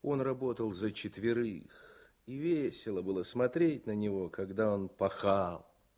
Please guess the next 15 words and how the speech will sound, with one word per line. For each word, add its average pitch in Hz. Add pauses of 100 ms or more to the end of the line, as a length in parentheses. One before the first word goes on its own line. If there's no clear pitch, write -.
(500)
И, 82
налегая 98
огромными 95
ладонями 92
на 90
саху, 95 (360)
казалось, 95
один, 101
без 92
помощи 113
лошадёнки, 113 (380)
взрезывал 80
упругую 76
грудь 73
земли. 69